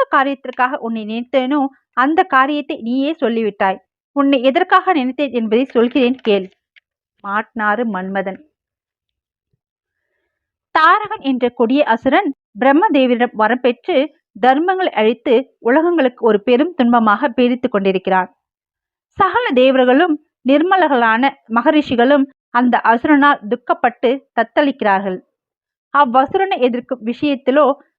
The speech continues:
தேவர்களின் ஆயுதங்கள் பயனற்று போயின. இத்தகைய கொடிய அசுரனுக்கு அஸ்திரங்களால் மரணம் கிடையாது. அந்த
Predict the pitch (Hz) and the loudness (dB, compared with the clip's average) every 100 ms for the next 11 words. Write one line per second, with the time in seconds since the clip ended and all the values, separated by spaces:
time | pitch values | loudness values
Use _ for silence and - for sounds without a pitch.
0 | _ 202 294 381 403 320 285 214 233 285 | _ 0 2 4 2 2 0 0 0 2
1 | 262 240 277 _ 233 240 277 254 302 254 | 0 -2 -6 _ -2 0 0 -2 -6 -2
2 | 208 196 196 - _ _ _ _ _ - | -2 -2 -6 -12 _ _ _ _ _ -6
3 | 330 - 415 381 381 359 285 339 370 226 | -6 -2 0 2 2 2 2 2 2 0
4 | - 262 247 262 - 262 277 _ 226 262 | -2 -4 -4 -4 -2 0 0 _ -4 -4
5 | - 349 311 262 269 233 214 233 254 202 | 0 2 4 4 2 0 -2 -2 -4 -4
6 | 196 190 185 - _ _ _ _ _ - | 0 0 -2 -8 _ _ _ _ _ -4
7 | 285 294 | 0 2